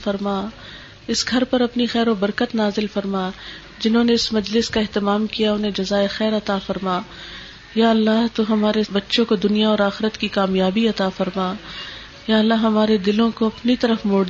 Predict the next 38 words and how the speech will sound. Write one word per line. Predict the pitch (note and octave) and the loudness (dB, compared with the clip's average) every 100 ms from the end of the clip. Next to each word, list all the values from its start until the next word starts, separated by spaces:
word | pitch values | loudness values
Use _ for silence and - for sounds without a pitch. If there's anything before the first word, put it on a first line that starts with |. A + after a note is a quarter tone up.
| F#3 | -2
دے، | F#3 F#3+ - - - - | -4 -4 -12 -18 -8 0
ہمارے | A3 A#3 A#3 | 2 4 4
دلوں | G3 A3 A#3 | 4 2 4
میں | A#3 | 2
اپنی | A3+ C#4 | 2 4
محبت | C4+ A3+ F#3+ G#3 - | 4 4 2 -2 0
پیدا | G3+ F#3+ G3 | 0 2 0
کر | F#3+ F3+ | 0 0
دے، | F#3 F#3 - - - - - | -2 -4 -8 -14 -16 -8 0
ہمیں | A#3+ B3 | 4 4
اپنی | A#3+ B3 C#4 | 2 4 4
مرضی | B3+ A#3 A#3+ G#3+ | 4 2 0 0
کی | A3+ A3 - - - | -4 -4 -10 -16 -4
اور | - | -2
اپنی | A#3 - C4 | 0 2 4
پسند | B3 A#3 C#4+ C#4 | 4 4 4 4
کی | B3 | 4
زندگی | G#3+ A3 G#3+ G#3+ | 4 4 4 2
بسر | F#3+ A3 G#3+ | 2 0 0
کرنے | G#3 G#3 G3+ | 0 0 -2
کی | G3+ | 0
توفیق | G3 F#3 G3+ F3 | 0 2 -2 0
دے۔ | F#3 F3+ - - - - - - - - | -2 -2 -6 -12 -14 -14 -16 -16 -16 -4
یا | G3+ G#3+ | 2 2
اللہ، | G3+ G3+ G#3 G#3 G3 - | 4 2 2 0 -2 -2
تو | A3+ A3 | -2 2
تمام | A3 G#3+ A3 A3+ A3 - - - G3 | 2 4 4 4 2 -4 -14 -14 -2
بہنیں | G#3+ G#3+ A#3 A3+ | 0 4 4 4
جو | F#3+ A3 | 4 4
بھی | A3 G#3+ | 4 4
یہاں | G#3+ G#3+ | 4 2
آئی | G#3 G#3+ | 4 4
ہیں، | G#3+ | 2
ان | G3+ | 2
کے | G3+ | 0
دلوں | G3+ G#3+ G#3 | 2 4 4
میں | |
جو | G#3 | 2